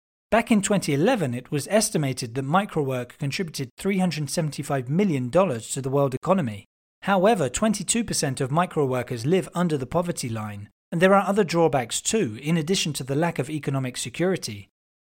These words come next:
Some may be demotivated by the apparent lack of meaning in their tasks.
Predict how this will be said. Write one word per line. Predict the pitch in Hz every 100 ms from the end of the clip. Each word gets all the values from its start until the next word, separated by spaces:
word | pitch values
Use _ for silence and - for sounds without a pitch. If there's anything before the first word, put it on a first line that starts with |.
| -
Some | - 220 214
may | 185
be | 147 151
demotivated | 135 165 170 190 156 135 120 117 -
by | 131
the | 135
apparent | 135 196 196 147 147
lack | 160 151
of | 120
meaning | 139 180 185 120
in | 117
their | 120
tasks. | 117 - 180 117 - - -